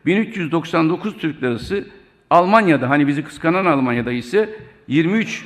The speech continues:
virgül seksen euro, yani dokuz yüz kırk iki Türk lirası. Et, antrikotun Türkiye'de kilosu sekiz yüz on dokuz lira,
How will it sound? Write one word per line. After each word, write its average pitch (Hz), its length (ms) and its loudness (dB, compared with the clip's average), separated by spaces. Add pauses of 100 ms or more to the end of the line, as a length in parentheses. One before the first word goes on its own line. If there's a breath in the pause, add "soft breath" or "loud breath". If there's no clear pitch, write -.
virgül 143 240 2
seksen 160 500 0
euro, 147 160 2
yani 147 420 2
dokuz 160 240 -6
yüz 160 200 -8
kırk 156 240 -4
iki 156 260 -6
Türk - 280 -6
lirası. 82 320 -14 (460)
Et, 190 320 0 (640 soft breath)
antrikotun 190 720 0
Türkiye'de 165 520 -2
kilosu 160 360 -2
sekiz 160 340 -2
yüz 151 120 0
on 202 160 2
dokuz 185 300 -2
lira, 214 320 0